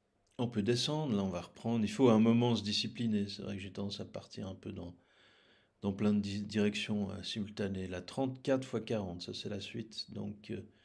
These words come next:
c'est cent un, mille trois cent soixante-huit, non, neuf moins neuf. Ouais, trente-sept moins trois fois trente-sept plus trois. Alors bon, ça c'est pas le truc incroyable qu'on n'aurait pas trouvé autrement. Là, il y a du quatre-vingts,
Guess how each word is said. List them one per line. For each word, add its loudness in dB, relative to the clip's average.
c'est 4
cent 6
un, 6
mille 2
trois -2
cent 2
soixante-huit, -2
non, -2
neuf 0
moins 2
neuf. -2
Ouais, -8
trente-sept -2
moins 6
trois 2
fois -2
trente-sept -6
plus -4
trois. -8
Alors -10
bon, -4
ça -6
c'est -4
pas 2
le 4
truc -4
incroyable 0
qu'on -4
n'aurait -4
pas -4
trouvé -4
autrement. -6
Là, -6
il -4
y -2
a -4
du -8
quatre-vingts, -2